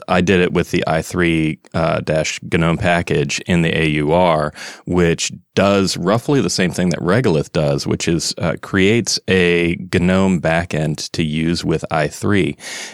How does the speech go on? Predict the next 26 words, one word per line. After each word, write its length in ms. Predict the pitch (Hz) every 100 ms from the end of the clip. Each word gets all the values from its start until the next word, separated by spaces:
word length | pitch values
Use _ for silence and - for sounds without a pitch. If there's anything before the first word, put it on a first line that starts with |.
| -
And 580 | 101 101 95 92 90 87
when 200 | - 104
I 60 | 113
stopped 340 | - 156 175
using 300 | 139 127 95 -
Arch, 420 | 139 117 71 - -
I 80 | 90
stopped 320 | - 90 -
using 260 | 90 80
I 140 | 76 76
three 360 | 127 135 78
because 400 | 73 80 - 87 - 90
I 80 |
couldn't 400 | 85 - 107 101
get 180 | 92 90
that 240 | 80 - 73
magic 720 | 78 78 85 87 92 85 - -
bit 340 | 90 - -
back 380 | 73 69 65 - -
of 160 | 80
having 500 | 90 85 85 82 73 82
gnome 520 | 78 82 87 80 76
running 340 | 82 80 78 -
in 160 | 92
the 80 | 82
background 480 | 76 78 - 78